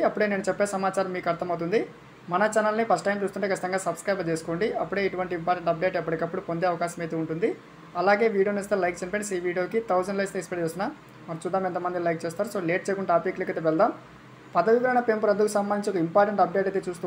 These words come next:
ఉన్నాం. అరవై రెండేళ్ల పదవీ విరమణ వయసుపై హైకోర్టు కీలక తీర్పు అయితే ఇచ్చింది. So, ముఖ్యంగా పదవీ విరమణ పెంపునకు సంబంధించి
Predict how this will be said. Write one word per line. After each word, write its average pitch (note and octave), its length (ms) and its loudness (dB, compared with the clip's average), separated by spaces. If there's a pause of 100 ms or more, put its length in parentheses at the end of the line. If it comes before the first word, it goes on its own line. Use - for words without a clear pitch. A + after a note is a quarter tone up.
ఉన్నాం. G3+ 160 0 (440)
అరవై F#3+ 240 4
రెండేళ్ల A3 300 4 (100)
పదవీ F#3+ 280 2
విరమణ G3+ 240 -2
వయసుపై F#3 360 0 (140)
హైకోర్టు F#3+ 360 -2 (100)
కీలక F#3+ 280 0
తీర్పు F#3+ 240 -2
అయితే F#3 200 -2
ఇచ్చింది. E3+ 280 0 (420)
So, G#3 60 -6 (140)
ముఖ్యంగా A3 380 2 (180)
పదవీ G3+ 280 4
విరమణ A3 200 0 (100)
పెంపునకు G3 720 -4
సంబంధించి F#3+ 500 -2